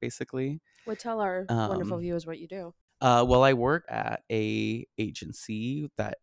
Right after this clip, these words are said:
Speaker 1: is based in New York, also has offices out here in L A, um, working on lots of commerce, commercial, social advertising. It's super fun. It's super tiring.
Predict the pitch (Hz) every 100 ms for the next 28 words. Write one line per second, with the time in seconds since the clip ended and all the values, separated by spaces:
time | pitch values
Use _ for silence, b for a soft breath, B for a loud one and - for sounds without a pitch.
0 | _ 120 107 127 131 - 123 113 107 107
1 | - 107 - 107 107 104 - 110 107 -
2 | 117 - 110 110 117 120 113 117 117 113
3 | b b b b - 117 110 110 117 104
4 | _ _ _ _ - - 123 120 123 117
5 | 104 107 113 110 117 - 117 113 107 -
6 | - _ _ - - 110 110 113 - -
7 | - _ - 147 170 175 165 151 151 -
8 | 123 123 - 113 110 110 107 107 107 _
9 | _ _ _ _ - 110 107 - 98 98
10 | 98 98 101 - - - - - 208 185
11 | 123 113 113 120 - 113 - - 123 135
12 | 123 107 107 104 104 107